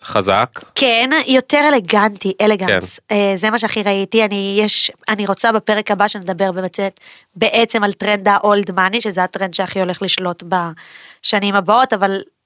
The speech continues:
Speaker 2: אני רק יכולה להגיד עליו שזה באמת אלגנטיות,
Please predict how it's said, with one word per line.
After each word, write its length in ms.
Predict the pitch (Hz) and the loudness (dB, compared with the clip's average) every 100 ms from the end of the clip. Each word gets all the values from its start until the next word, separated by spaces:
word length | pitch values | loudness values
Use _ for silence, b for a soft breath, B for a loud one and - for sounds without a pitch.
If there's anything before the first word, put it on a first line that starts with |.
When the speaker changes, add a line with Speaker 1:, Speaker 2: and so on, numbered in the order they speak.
| _ _ _ _ _ - - | _ _ _ _ _ -6 0
Speaker 2:
אני 200 | 247 247 | 2 2
רק 140 | 254 | 2
יכולה 180 | - 240 | 2 2
להגיד 220 | 226 226 | 2 2
עליו 240 | 233 294 285 | 4 4 2
שזה 200 | 240 202 | 0 0
באמת 280 | 208 233 233 | 2 0 0
אלגנטיות, 840 | 202 165 185 185 180 285 381 392 | -2 0 0 -2 -4 -2 -2 -2